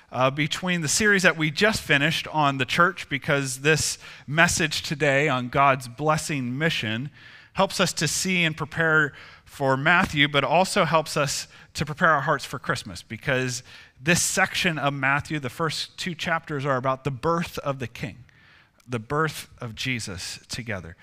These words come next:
And so we want to see it in a number of different ways, as that bridge between the church and the mission of God, uh, but also preparing our hearts for the birth of Jesus, and then looking forward to what God has for us as we would walk through, uh, the book of Matthew,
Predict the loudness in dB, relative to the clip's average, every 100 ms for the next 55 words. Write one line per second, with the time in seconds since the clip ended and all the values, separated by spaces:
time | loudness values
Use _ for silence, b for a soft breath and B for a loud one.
0 | B B B -2 0 4 6 6 4 -2
1 | -2 4 6 6 4 4 4 4 4 2
2 | 0 0 0 0 0 0 0 0 2 2
3 | -2 -8 -6 -4 -2 -2 0 -2 -2 -6
4 | -8 -6 -2 2 2 2 -2 -2 -6 -4
5 | -2 0 0 -2 B B B B B B
6 | -6 0 4 4 2 -2 -4 -6 -2 0
7 | 2 0 0 -2 0 0 0 -6 -10 -10
8 | -6 -6 -2 -2 -2 -4 -8 -6 -6 -4
9 | -6 -6 -4 -2 0 -2 B B B -2
10 | -2 -4 -2 0 0 -4 -4 -4 -2 2
11 | 2 2 -2 -4 -4 -4 -4 -6 -8 -8
12 | -6 -8 -4 -4 -4 -8 -16 -12 -8 -6
13 | -8 B B B B -8 -8 -6 -6 -6
14 | -4 -2 -2 -2 -6 -8